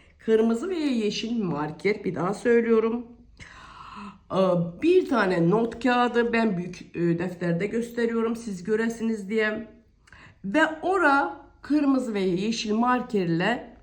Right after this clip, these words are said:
F H O, F H O, para bolluk, mülk, uruz, uruz,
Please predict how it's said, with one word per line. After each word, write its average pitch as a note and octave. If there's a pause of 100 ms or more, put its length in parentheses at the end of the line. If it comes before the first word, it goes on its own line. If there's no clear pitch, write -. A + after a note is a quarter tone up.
F E3+
H F3
O, E3 (1600)
F -
H D#3
O, G3 (880)
para G3
bolluk, G3+
mülk, F#3+ (1300)
uruz, A#3 (4000)
uruz, D3